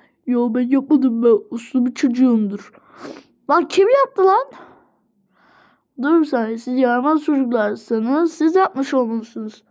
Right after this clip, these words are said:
Ya abi, biz bu sefer yayınmacılık yapmadık. Lan kim yaptı? Dur. Herhalde ki biz de evimize girdiğimizde.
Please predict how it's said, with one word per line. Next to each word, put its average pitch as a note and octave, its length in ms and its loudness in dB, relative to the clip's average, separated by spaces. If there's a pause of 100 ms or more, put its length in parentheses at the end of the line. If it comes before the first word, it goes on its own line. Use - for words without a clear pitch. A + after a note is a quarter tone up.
(520)
Ya A3 300 -2
abi, C#4 600 2
biz B3 260 0
bu B3 100 0
sefer B3 300 0
yayınmacılık A#3+ 840 -2
yapmadık. A#3 760 -4 (260)
Lan B3 140 0
kim G4 240 2
yaptı? C#4 580 0 (1500)
Dur. A3+ 840 -2 (640)
Herhalde B3 540 0
ki C#4 360 -2
biz C4+ 260 -2
de B3+ 160 2
evimize C4 320 -2 (800)
girdiğimizde. C4 1120 2